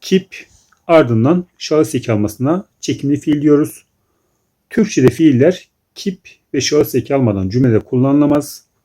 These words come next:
Fiil çekim ekleri kip ekleri ve şahıs ekleridir.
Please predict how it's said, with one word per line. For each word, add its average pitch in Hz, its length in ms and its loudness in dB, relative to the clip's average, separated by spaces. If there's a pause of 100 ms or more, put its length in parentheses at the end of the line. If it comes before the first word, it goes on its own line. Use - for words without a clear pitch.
(680)
Fiil 190 240 0
çekim 185 280 0
ekleri 156 440 2 (520)
kip - 180 -10
ekleri 120 600 2 (220)
ve 147 100 -2
şahıs 123 320 -2
ekleridir. 143 640 -2